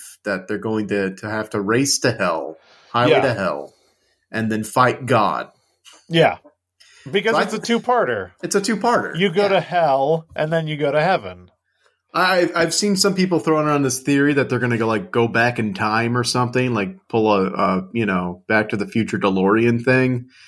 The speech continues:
Speaker 2: Mm.
Speaker 1: And, you know, it's been done before. No, no, no. It's hell and heaven. We already have this established. We know.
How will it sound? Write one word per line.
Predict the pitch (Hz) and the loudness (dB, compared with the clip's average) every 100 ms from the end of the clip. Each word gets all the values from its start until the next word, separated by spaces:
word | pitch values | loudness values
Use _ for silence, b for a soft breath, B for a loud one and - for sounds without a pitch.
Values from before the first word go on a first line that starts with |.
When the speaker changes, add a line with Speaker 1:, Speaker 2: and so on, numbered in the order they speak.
| B | B
Speaker 2:
Mm. | 139 143 139 | -10 -8 0
Speaker 1:
And, | 156 151 | 0 2
you | 196 | 2
know, | 202 | 2
it's | 185 | 2
been | 190 175 | 0 2
done | 185 185 | 2 2
before. | 165 - 95 | 0 0 -2
No, | 101 160 151 | 0 0 2
no, | 139 | 0
no. | 113 90 - | -2 -4 -4
It's | 143 139 | -2 -2
hell | - 165 185 170 | 0 2 2 2
and | 139 | 2
heaven. | 131 92 90 | 0 0 -6
We | 95 | -2
already | 123 135 135 | 0 2 2
have | 123 120 | 0 -2
this | 120 110 - | -4 -4 -6
established. | 113 - 113 110 113 107 - | -8 -4 -2 -2 -2 -4 -8
We | 101 | -8
know. | 101 107 107 107 | -6 -4 -4 -6